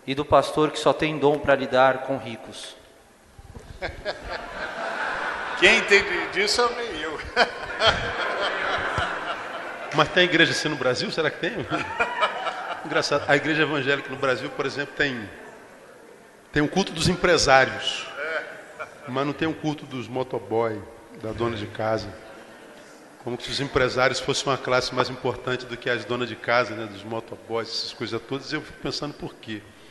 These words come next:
Speaker 3: Ah, cara, vamos à realidade. Quando a gente confronta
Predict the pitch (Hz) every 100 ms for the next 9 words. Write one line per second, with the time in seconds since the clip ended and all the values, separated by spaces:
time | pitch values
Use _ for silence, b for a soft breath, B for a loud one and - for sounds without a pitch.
0 | b b b b b - - - - -
1 | 156 147 147 151 165 147 165 170 165 185
2 | 190 170 165 - 104 98 - - - -
3 | - - - - - - _ _ - 143
4 | 139 175 - 202 156 - 135 131 131 131